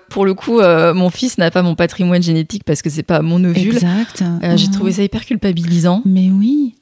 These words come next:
Speaker 1: Et, euh,
Speaker 2: Mhm. En tout cas, tu l'as entendu comme, euh, « Oh là là, mais attention, euh, voyez ce que vous avez fait, quoi. » Enfin,
Speaker 1: Bah, c'était surtout, euh,
Speaker 2: Mhm.
Speaker 1: si tu fais rien, euh, ça va se répercuter sur ton enfant, quoi.
Speaker 2: Mhm.
Speaker 1: Donc, euh,
Speaker 2: Wow.
Speaker 1: c'était une nana, pourtant, j'avais beaucoup accroché sur son bouquin,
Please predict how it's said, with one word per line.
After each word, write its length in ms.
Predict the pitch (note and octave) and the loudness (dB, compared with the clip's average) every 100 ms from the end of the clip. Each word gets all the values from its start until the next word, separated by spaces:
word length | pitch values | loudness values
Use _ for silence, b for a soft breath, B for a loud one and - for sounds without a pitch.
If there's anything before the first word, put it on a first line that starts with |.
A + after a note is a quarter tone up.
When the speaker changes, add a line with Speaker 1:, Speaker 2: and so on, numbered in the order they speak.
| - | -6
Speaker 1:
Et, 260 | F3+ F3 F3 | -2 0 2
euh, 240 | E3 D#3+ | 2 2
Speaker 2:
Mhm. 440 | D#3+ C#4+ A#3 D3+ D3 - | 4 4 2 0 -6 -4
En 60 | G#3+ | -2
tout 80 | - | -2
cas, 140 | A3 A3+ | -2 -2
tu 180 | - | -2
l'as 100 | F#3 | 0
entendu 440 | F3 G3 F#3 F#3+ G#3 | 0 0 -2 -2 -4
comme, 340 | - G#3 G#3 | -2 0 2
euh, « 320 | G3+ F3+ F3+ F3 | 2 2 0 0
Oh 80 | F#3+ | 0
là 160 | F#3 | 0
là, 200 | F3+ G#3 | 0 0
mais 220 | A3 F#3+ F3+ | 0 0 0
attention, 680 | F3+ F3+ F#3 - C4+ C#4+ A#3+ | -2 -4 -4 -2 0 0 0
euh, 320 | F#3 F3+ F#3 | 0 0 -2
voyez 280 | F#3+ F#3 G3 | -2 -2 -2
ce 80 | - | -2
que 80 | F#3+ | -4
vous 180 | F3+ | -2
avez 200 | F3 F3+ | -2 -2
fait, 280 | A3 C4+ B3+ | -2 -2 -4
quoi. » 220 | - G#3+ G3 | -2 0 0
Enfin, 260 | C#3 A#3+ | 0 2
Speaker 1:
Bah, 220 | G#3+ A3 G#3 | 4 4 2
c'était 240 | D4 B3+ | 0 0
surtout, 360 | B3+ A#3 - E4 | 2 0 2 4
euh, 140 | C4+ | 4
Speaker 2:
Mhm. 60 | A3 | 4
Speaker 1:
si 180 | G#3+ G#3+ | 2 -2
tu 160 | - | -6
fais 160 | - A3+ | 0 2
rien, 420 | G#3+ C4 D4+ C4 | 2 2 2 4
euh, 100 | F#3 | 2
ça 160 | F3+ G3+ | 2 0
va 80 | F#3+ | 0
se 60 | A3 | 0
répercuter 420 | G3+ G3 G3+ B3+ | -2 -2 -2 -2
sur 160 | G#3+ | -4
ton 160 | - F#3+ | -2 0
enfant, 280 | G3+ A#3+ D#3+ | 0 0 -2
quoi. 200 | C#3+ - _ - | -4 -8 _ 0
Speaker 2:
Mhm. 340 | B3 C4+ A3 D#3+ B B B B B | 2 4 2 0 B B B B B
Speaker 1:
Donc, 320 | G3 G3 F#3+ | 0 0 2
euh, 320 | G3+ F#3+ F3+ F#3 | 4 4 4 4
Speaker 2:
Wow. 180 | F#3 - - | 0 -6 -6
Speaker 1:
c'était 320 | G3+ B3 B3+ | -4 0 2
une 60 | A#3 | 2
nana, 260 | A3 C4 | 2 0
pourtant, 360 | C#4+ - B3 C4 | -2 -4 -2 0
j'avais 200 | G3+ F3 | 2 0
beaucoup 260 | E3 - C4 | -2 -2 -2
accroché 360 | B3 A3+ - | -2 -6 -8
sur 160 | G#3+ G3+ | -8 -4
son 160 | G3+ | 0
bouquin, 680 | F3+ F3 - F#3+ A3 B3+ B3+ | 0 -2 -4 -2 0 -2 -4